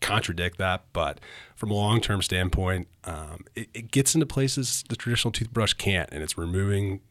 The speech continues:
that bad bacteria, um, cavity-causing bacteria. Um, so it, it, it definitely has an importance. So, um, there's definitely new technologies out there that, you know, <clears throat> um, are more effective, but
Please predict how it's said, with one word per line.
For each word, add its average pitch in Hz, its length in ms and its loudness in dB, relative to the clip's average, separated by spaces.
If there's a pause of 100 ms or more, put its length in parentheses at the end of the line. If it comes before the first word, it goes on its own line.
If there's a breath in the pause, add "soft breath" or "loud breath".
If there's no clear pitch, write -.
that - 200 -10
bad 90 200 0
bacteria, 92 680 -2 (320 loud breath)
um, 82 220 -8
cavity-causing 90 640 0
bacteria. 85 680 -4 (440 loud breath)
Um, 85 260 -2
so 101 240 -2
it, 127 300 -8 (120)
it, 104 160 -10
it 113 300 -8
definitely 117 380 4
has 92 240 2
an 87 80 -2
importance. 76 540 -6
So, - 380 -6 (540 loud breath)
um, 80 360 -6 (760)
there's 117 180 2
definitely 120 300 4
new 101 200 4
technologies 107 680 2
out 120 180 0
there 127 240 2
that, 85 240 -2 (320)
you 82 160 -12
know, 82 300 -12 (200)
<clears throat> - 1000 -6
um, 78 320 -8
are 101 80 -4
more 110 180 0
effective, 101 540 0
but 76 300 -2